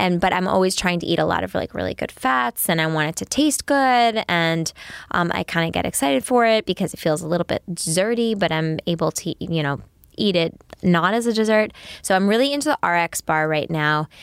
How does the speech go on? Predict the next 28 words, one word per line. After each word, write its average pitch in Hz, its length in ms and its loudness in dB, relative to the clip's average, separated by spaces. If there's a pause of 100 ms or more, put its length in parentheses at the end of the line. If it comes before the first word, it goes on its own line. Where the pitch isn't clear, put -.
(160)
It's 190 140 0
got 175 180 2
twelve 180 320 0
grams 190 240 0
of 196 120 -4
protein. 170 680 0 (400)
Um, 165 480 0
and 185 120 0
then 185 140 2
it's, 190 180 -4
it's 214 200 -2
that 226 200 0
bar 185 240 2
that 180 120 2
you 170 120 -2
see 170 220 0
where 165 80 4
it 160 80 -2
says 156 240 0
three 226 240 2
egg 208 180 2
whites, 175 360 2
six - 240 -2
almonds, 202 420 0
four 214 200 0
cashews, 208 520 -2
two - 180 0
dates, 202 480 0